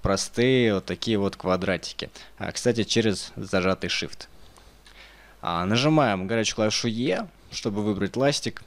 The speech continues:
И здесь тоже обязательно выбираем режим карандаша, Pencil.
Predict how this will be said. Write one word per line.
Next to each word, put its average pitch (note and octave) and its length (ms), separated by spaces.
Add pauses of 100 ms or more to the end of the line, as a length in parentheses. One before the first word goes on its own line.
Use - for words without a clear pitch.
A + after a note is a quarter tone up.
(140)
И A#2+ 160
здесь G2+ 720 (320)
тоже B2 320
обязательно F#2+ 540
выбираем G2+ 560 (180)
режим G2+ 320
карандаша, G2 680
Pencil. F2+ 400